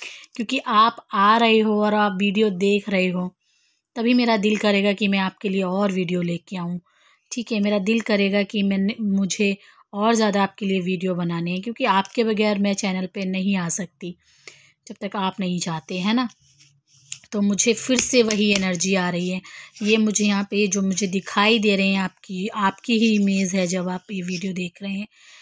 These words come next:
आपको सपने में ब्रेस्ट के ये जो आपकी ज-, छाती के सपने जो हैं आपको आ सकते हैं। आप किसी, अ, बच्चे को दूध पिला सकते हैं सपने में।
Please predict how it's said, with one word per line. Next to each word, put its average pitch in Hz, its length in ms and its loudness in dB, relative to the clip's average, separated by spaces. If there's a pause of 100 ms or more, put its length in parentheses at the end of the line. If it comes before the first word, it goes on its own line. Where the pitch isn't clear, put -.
(300)
आपको 254 280 -4
सपने 240 480 -2
में 240 220 0
ब्रेस्ट 220 380 -2
के 220 300 0
ये 202 180 0
जो 196 160 -2 (280)
आपकी 190 300 -8
ज-, 269 180 -12 (1080)
छाती 220 420 2
के 254 140 4
सपने 220 420 0
जो 202 140 0
हैं 202 160 0
आपको 190 340 -4
आ 180 160 -2
सकते 180 420 -8
हैं। 180 260 -6 (640)
आप 208 220 -6
किसी, 226 640 0
अ, 190 580 -2 (420)
बच्चे 202 340 0
को 247 160 0
दूध 214 340 0
पिला 208 240 4
सकते 190 300 -4
हैं 190 120 -4
सपने 185 340 -6
में। 185 160 -6